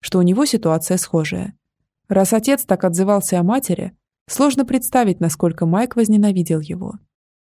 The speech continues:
Улыбнувшись мне уголком губ, мой любимый блондин включил запись на своем телефоне и записал на видеокомнату. "Зачем?"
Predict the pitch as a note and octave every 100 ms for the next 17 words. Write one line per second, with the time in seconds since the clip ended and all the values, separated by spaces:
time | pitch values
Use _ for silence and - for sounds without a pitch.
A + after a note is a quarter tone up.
0 | - G#3 A3+ C4 E4 B3+ A3+ F#3+ B3 B3+
1 | F3+ E3+ F#3 F3+ G3 C#4 G#3+ G#3 G3 B3+
2 | D4 A3 F3+ E3 G#3 C#4+ - G#3 - F3
3 | F3 G3+ C4+ A#3+ - F3 E3 D#3+ E3 D#3+
4 | - F3 F3 F#3+ _ _ F#3+ F#3+ G3 -
5 | D4 D4+ A3+ E3 E3+ E3 E3+ E3 E3 -
6 | F#3+ - _ _ _ _ - F3 F#3 -
7 | G#3 E3 E3